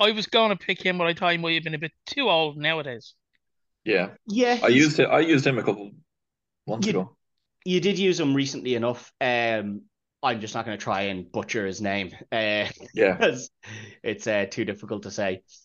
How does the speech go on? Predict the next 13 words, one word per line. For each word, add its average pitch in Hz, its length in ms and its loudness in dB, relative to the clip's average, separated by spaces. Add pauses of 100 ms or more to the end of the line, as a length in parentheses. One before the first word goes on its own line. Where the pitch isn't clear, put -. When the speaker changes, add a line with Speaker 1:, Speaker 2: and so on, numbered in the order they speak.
(140)
Speaker 3:
Um, 101 800 -4 (840)
and 120 280 -2
the 120 340 -2
other 147 260 2
one 120 520 0
is, 110 520 -4
uh, 123 40 -6 (480)
I - 100 -16 (140)
think 220 360 -8
may 170 220 -2
have 160 140 -6
been 135 220 -2
used, 127 420 -4